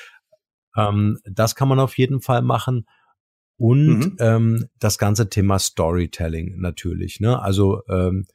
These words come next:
Speaker 1: we-, wenn, je nachdem, wie du bereit bist, nach außen hin aufzutreten, also wie viel Information du wirklich preis-, äh, geben möchtest, äh, dann natürlich wirklich auch, ähm, so ein bisschen reinschauen zu lassen und, ähm, äh,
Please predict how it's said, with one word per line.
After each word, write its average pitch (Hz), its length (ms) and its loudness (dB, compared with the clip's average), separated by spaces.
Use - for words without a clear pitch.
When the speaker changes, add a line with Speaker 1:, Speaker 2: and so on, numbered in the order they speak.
Speaker 1:
we-, 101 240 -2
wenn, 107 340 0
je 110 140 4
nachdem, 107 440 2
wie 135 120 4
du 123 140 2
bereit 101 480 0
bist, - 180 -10
nach 98 140 -2
außen 101 400 -2
hin 98 320 -2
aufzutreten, 107 840 -4
also 90 200 -6
wie 95 100 -2
viel 98 180 -6
Information 92 540 -2
du 92 80 -2
wirklich 92 320 -6
preis-, 101 540 -2
äh, 98 180 0
geben 98 300 -2
möchtest, 92 420 -4
äh, 98 160 0
dann 104 160 2
natürlich 101 500 0
wirklich 98 360 -4
auch, 92 340 -6
ähm, 92 420 -6
so 98 160 -6
ein 90 80 -4
bisschen 92 460 -2
reinschauen 95 600 2
zu 92 140 -4
lassen 90 500 -2
und, 85 640 -6
ähm, 85 320 -6
äh, 92 240 -6